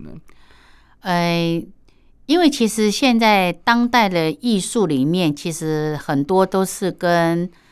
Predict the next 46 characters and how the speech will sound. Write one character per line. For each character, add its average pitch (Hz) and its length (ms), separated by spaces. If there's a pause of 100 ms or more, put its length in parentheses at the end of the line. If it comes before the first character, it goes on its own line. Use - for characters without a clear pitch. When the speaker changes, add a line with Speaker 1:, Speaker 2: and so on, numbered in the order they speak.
(300)
Speaker 2:
观 202 280
众 196 280
其 147 180
实 147 140
是 - 180
互 170 260
动 139 300
的。 - 100
Speaker 1:
嗯， 143 140
哼， 151 160
哼， 147 160
哼， 139 200
哼。 135 80
Speaker 2:
那 220 380 (160)
在 269 240
当 254 240
代 247 140
那 233 100
时 233 140
候 202 80
还 180 180
有 196 120
一 160 80
个 165 80
作 190 200
品， 160 220
就 160 140
是 160 260
它 185 220
是 220 140
用 190 160
雕 180 300
塑 180 280
的 143 100
部 147 260
分 151 400
的 135 300
一 147 140
个 147 100
展。 - 320 (240)
Speaker 1:
嗯 135 120
哼。 139 40
Speaker 2:
那 208 180
因 208 80
为 208 60
我 147 200